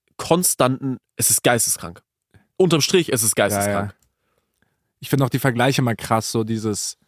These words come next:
Speaker 2: unsere Eltern noch, die haben in ihrem Leben vielleicht zehn, zwanzig Frauen nackt gesehen.
Speaker 1: Ja.
Speaker 2: Oder sagen wir mal mit F-K-K-Strand fünfzig oder sagen
Speaker 1: Ja.
Speaker 2: wir hundert.
Speaker 1: Ja.
Speaker 2: Das sieht man ja auf Pornhub an einem Tag.
Speaker 1: Das siehst
Speaker 2: Das
Speaker 1: du bei
Speaker 2: ist
Speaker 1: so einer
Speaker 2: schon,
Speaker 1: Sch-,
Speaker 2: das ist schon verrückt.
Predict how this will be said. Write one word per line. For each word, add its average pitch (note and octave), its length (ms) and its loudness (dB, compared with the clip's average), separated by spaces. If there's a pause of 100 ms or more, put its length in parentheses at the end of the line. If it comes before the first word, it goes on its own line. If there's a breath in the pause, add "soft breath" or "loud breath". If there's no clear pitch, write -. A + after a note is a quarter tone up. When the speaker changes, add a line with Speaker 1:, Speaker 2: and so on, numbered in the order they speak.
(880)
Speaker 2:
unsere B2 280 2
Eltern D3 340 2
noch, B2+ 240 0
die A2+ 140 -2
haben A#2+ 140 2
in A#2+ 80 2
ihrem A2+ 220 0
Leben A#2+ 240 2
vielleicht G#2+ 360 -2
zehn, B2 220 0
zwanzig A2 320 -2
Frauen B2+ 280 2
nackt F#2 220 -2
gesehen. F#2+ 360 -4 (200)
Speaker 1:
Ja. A2 160 0 (120)
Speaker 2:
Oder F#2+ 200 -8
sagen G2+ 200 -2
wir A2 80 0
mal G2+ 180 0
mit G2 160 -4
F-K-K-Strand - 760 -8
fünfzig - 560 -10
oder - 140 -20
sagen A2+ 160 0
Speaker 1:
Ja. A#2+ 60 2
Speaker 2:
wir G#2+ 100 -2
hundert. B2 400 0 (140)
Speaker 1:
Ja. G2+ 220 0 (320)
Speaker 2:
Das - 180 -2
sieht C3+ 140 -4
man C3 120 0
ja A#2+ 80 0
auf - 140 -6
Pornhub B2+ 320 0
an G#2 180 -2
einem A#2+ 320 0
Tag. A#2+ 320 0 (340)
Speaker 1:
Das - 120 -6
siehst A2+ 160 -2
Speaker 2:
Das A2+ 60 0
Speaker 1:
du - 20 0
bei A2 40 2
Speaker 2:
ist G#2 40 0
Speaker 1:
so D3 80 2
einer C#3+ 100 2
Speaker 2:
schon, C3 240 0
Speaker 1:
Sch-, - 20 -6
Speaker 2:
das A2+ 180 -6
ist - 80 -2
schon C#3 180 -2
verrückt. B2+ 420 -4